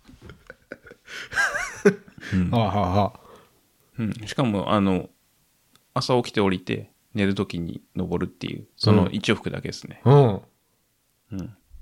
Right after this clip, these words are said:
Speaker 1: ていうのが、毎、その週で言うと、あ、今週一回も外出てないかもしれないっていう週が結構ちらほらありましたね。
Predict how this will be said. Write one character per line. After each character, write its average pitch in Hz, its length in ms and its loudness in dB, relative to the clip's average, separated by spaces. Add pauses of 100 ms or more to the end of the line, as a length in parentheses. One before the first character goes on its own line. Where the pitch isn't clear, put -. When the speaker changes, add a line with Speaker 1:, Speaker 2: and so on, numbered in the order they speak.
(160)
Speaker 1:
て 117 140 2
い 104 160 0
う - 20 0
の 92 160 -2
が、 143 300 -2 (260)
毎、 104 600 -4
そ - 200 -8
の 98 120 -2
週 98 440 -2
で 95 140 -6
言 95 140 -6
う 98 40 -8
と、 117 420 -8 (260)
あ、 - 220 -10
今 151 300 -2
週 165 300 -4
一 139 200 -4
回 156 180 0
も 156 120 2
外 151 260 0
出 107 140 -4
て - 120 -2
な 101 120 2
い 101 60 -2
か - 100 -6
も 90 120 -4
し - 120 -2
れ 87 120 2
な 87 100 -2
い 90 40 0
っ - 20 -6
て - 180 -8
い 87 140 0
う - 40 -4
週 - 200 -2
が - 120 -2
結 - 180 0
構 101 140 -4 (220)
ち - 100 -4
ら 110 60 2
ほ 90 100 -4
ら - 80 -2
あ - 40 -4
り 92 60 -6
ま 87 140 -8
し - 100 -16
た - 60 -16
ね。 - 140 -18